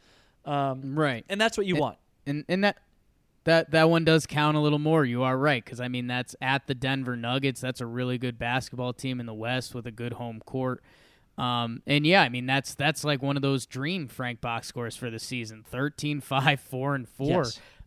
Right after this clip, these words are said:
Speaker 2: Um, I, I mean, that's a beautiful thing. But,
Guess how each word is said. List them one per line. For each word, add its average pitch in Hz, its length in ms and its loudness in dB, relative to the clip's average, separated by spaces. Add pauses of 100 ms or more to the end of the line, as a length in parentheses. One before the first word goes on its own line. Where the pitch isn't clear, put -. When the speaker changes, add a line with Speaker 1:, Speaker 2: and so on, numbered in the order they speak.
Speaker 2:
Um, 123 420 -2 (420)
I, 131 220 -2
I 127 100 -2
mean, 131 180 0
that's 131 280 0
a 139 40 -4
beautiful 131 440 2
thing. 147 360 0
But, 127 240 0